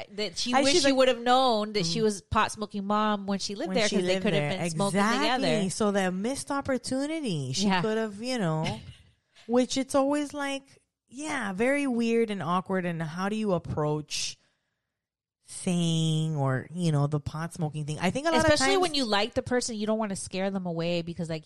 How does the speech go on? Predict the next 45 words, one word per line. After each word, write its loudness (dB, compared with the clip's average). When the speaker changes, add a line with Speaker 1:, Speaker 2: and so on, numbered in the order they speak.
Speaker 1:
your -10
kids -4
like 0
each -10
other, 0
you -4
like -4
hanging -10
out 0
with -6
them, -6
they're -8
a -10
cool -10
person. -2
You're -6
like, -6
"Oh, 2
let -8
me -10
not, -4
like, -4
yet, -4
you -10
know, -6
until -10
you -10
know -6
for -8
sure." -6
Speaker 2:
I -4
Speaker 1:
So 0
maybe 0
that's 2
Speaker 2:
know. -2
Speaker 1:
why, 0
you -8
know, -14
people -10
are -2
a -4
little -4
more -8
apprehensive, -10
but -8